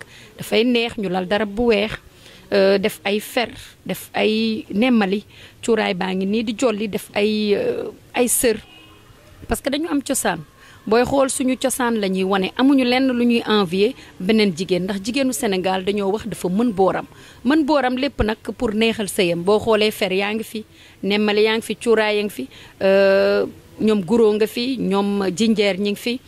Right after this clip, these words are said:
ñoom petit cola. Lépp nag pour rek neexal,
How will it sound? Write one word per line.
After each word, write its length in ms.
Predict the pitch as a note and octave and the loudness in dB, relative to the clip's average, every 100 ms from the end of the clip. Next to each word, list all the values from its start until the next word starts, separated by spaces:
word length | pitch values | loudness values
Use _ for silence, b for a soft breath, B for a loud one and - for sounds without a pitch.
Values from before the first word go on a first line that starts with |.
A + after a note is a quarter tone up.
| B B - | B B -6
ñoom 180 | F#3+ F3+ | -2 0
petit 260 | A3 G#3 | -2 -2
cola. 360 | A3 G#3 G3+ G#3 - b b | -2 -2 -2 -6 -14 b b
Lépp 280 | B3+ F4 - | -4 -2 -2
nag 140 | A#3+ B3+ - - - | -2 -4 -8 -18 -16
pour 140 | - C4+ | -8 -4
rek 220 | A#3 A#3 _ - | -4 -6 _ -14
neexal, 800 | G#3+ F#3+ G3 A#3 A3 - F3 | -10 -6 -2 0 0 -4 -6